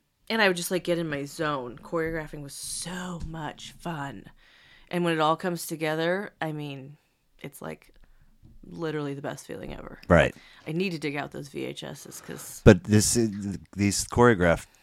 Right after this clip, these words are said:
Speaker 2: things are to music.
Speaker 1: Yes.
Speaker 2: And, like, uh,
Speaker 1: It's
Speaker 2: uh,
Speaker 1: choreography. <laughs> Isn't that what choreography is?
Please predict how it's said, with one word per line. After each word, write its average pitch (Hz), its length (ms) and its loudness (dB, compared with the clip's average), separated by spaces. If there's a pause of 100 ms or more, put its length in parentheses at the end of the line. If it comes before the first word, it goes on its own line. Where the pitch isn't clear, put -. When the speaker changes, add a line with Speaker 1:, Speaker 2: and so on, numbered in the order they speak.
Speaker 2:
things 107 460 6
are 78 280 0 (180)
to 110 260 6
music. 95 640 4
Speaker 1:
Yes. - 480 -8
Speaker 2:
And, 82 360 4
like, 85 360 2
uh, 87 40 -4 (140)
Speaker 1:
It's - 120 -2
Speaker 2:
uh, 78 240 -6 (120)
Speaker 1:
choreography. 170 600 -6 (1300)
<laughs> - 0 - (880)
Isn't 233 240 -8
that - 100 -12
what - 160 -10
choreography - 640 -8
is? - 300 -12